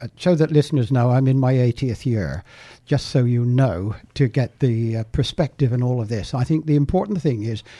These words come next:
when you go to bed at night, you need to know what you're gonna do the following day. You have to be active.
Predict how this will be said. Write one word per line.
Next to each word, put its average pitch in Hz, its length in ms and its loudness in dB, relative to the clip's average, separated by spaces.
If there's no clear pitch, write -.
when 151 160 4
you 165 100 6
go 156 140 4
to 135 120 2
bed 131 220 2
at 135 80 -2
night, 135 380 0
you 127 160 0
need 127 240 0
to - 100 -4
know 127 440 0
what 123 180 -6
you're 127 100 -4
gonna 120 180 -2
do 117 200 -2
the 117 100 -6
following 117 460 -4
day. 98 340 -6
You 131 120 2
have 160 240 0
to - 100 -4
be 131 180 0
active. - 440 -10